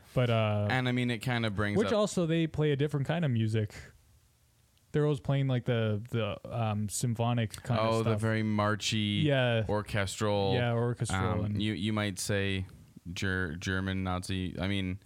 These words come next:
Speaker 2: a, a lot of that music, like, that's a, a stereotypical
Speaker 1: Yeah,
Speaker 2: classic. Like,
Speaker 1: yeah.
Speaker 2: these are, this is the music that the Nazis listen to.
Speaker 1: <laughs>
Speaker 2: Um, I mean,
Speaker 1: But
Speaker 2: what
Speaker 1: even still, like, everybody, everybody seems like they have their own musical style.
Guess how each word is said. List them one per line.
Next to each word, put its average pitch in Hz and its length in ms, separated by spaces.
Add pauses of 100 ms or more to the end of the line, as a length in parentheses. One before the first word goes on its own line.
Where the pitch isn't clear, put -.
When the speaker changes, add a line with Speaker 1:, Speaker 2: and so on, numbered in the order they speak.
(340)
Speaker 2:
a, - 80
a 107 180
lot 139 260
of 117 120
that 110 180
music, 98 460
like, 101 120
that's 101 200
a, 87 280
a 98 60
stereotypical 95 920
Speaker 1:
Yeah, 139 180
Speaker 2:
classic. 101 280
Like, 92 180
Speaker 1:
yeah. 113 120
Speaker 2:
these 165 220
are, 101 140
this 117 180
is 143 60
the 95 180
music 113 320
that 160 60
the 185 160
Nazis 196 420
listen 98 380
to. 82 300
Speaker 1:
<laughs> - 40 (580)
Speaker 2:
Um, 92 480 (260)
I 101 60
mean, 87 380
Speaker 1:
But 95 80
Speaker 2:
what 196 140
Speaker 1:
even 160 200
still, 123 260
like, 127 300
everybody, 151 640
everybody 135 480
seems 127 260
like 127 140
they 123 100
have 123 160
their 123 140
own 120 220
musical 117 380
style. 110 540